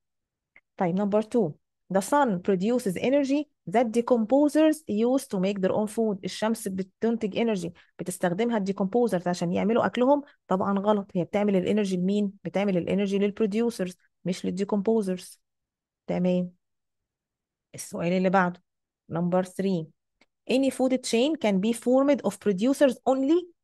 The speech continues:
<clears throat> يعني الفود تشين بتتكون من بروديوسر بس؟ ما هي فين اللي تشين كده؟ ما ده، ده كائن واحد. تشين دي لازم أكتر من كائن بياكلوا بعض، فما ينفعش producers only. طيب، number four،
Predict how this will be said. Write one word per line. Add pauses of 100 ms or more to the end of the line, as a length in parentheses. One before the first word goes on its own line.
(240)
<clears throat>
يعني
الفود
تشين
بتتكون
من
بروديوسر
بس؟
ما
هي
فين
اللي
تشين
كده؟ (180)
ما
ده،
ده
كائن
واحد. (240)
تشين
دي
لازم
أكتر
من
كائن (280)
بياكلوا
بعض،
فما
ينفعش
producers
only. (1000)
طيب،
number
four،